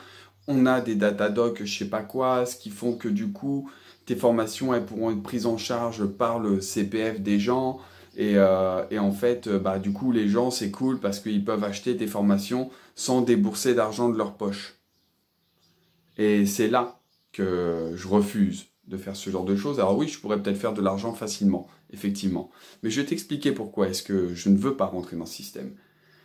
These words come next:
Parce que pour moi, c'est du vol. Pour moi, c'est de l'arnaque.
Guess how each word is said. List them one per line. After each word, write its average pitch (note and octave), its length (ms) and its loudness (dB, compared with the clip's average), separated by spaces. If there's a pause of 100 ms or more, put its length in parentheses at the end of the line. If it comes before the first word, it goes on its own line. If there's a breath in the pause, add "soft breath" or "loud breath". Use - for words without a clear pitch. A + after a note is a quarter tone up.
Parce G2+ 160 -8
que B2 80 -4
pour B2 120 -4
moi, D3 160 2
c'est B2+ 140 -4
du G2 160 0
vol. F2 460 -2
Pour A2 100 -4
moi, C#3+ 120 0
c'est A2+ 140 -4
de G2 80 4
l'arnaque. F2+ 480 -2